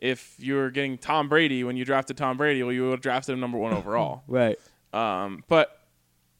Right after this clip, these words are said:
Speaker 1: I, I'm that high on him. I'm saying forget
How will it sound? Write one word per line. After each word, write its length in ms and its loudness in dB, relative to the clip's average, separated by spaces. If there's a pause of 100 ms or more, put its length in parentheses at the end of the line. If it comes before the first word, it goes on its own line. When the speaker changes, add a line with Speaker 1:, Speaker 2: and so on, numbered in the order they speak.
(180)
Speaker 1:
I, 420 4
I'm 440 2 (460)
that 260 4
high 180 0
on 140 -4
him. 120 -6
I'm 140 -2
saying 220 -4
forget 460 -4